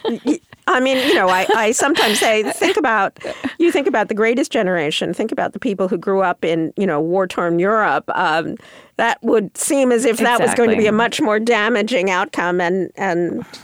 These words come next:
Speaker 1: human beings and children
Speaker 2: Mm-hmm.
Speaker 1: are, are, are, are pretty robust. But it is the problem of our particular time and our,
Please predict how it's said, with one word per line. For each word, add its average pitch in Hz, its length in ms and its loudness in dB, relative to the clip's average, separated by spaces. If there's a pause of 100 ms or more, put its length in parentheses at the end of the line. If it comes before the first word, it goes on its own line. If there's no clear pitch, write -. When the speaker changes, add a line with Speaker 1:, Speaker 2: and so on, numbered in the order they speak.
Speaker 1:
human 202 200 2
beings 175 420 -2
and 175 260 -4
children 190 380 0
Speaker 2:
Mm-hmm. 170 80 -4
Speaker 1:
are, - 120 -10 (380)
are, 156 340 -2
are, 170 320 0 (140)
are 196 80 -2
pretty 175 240 -4
robust. 165 640 -2
But 196 180 -2
it 240 160 -2
is 294 420 0
the 226 140 0
problem 226 500 0
of 185 180 -2
our 226 260 2
particular 190 800 0 (460)
time 165 340 0
and 160 100 -2
our, 160 280 -2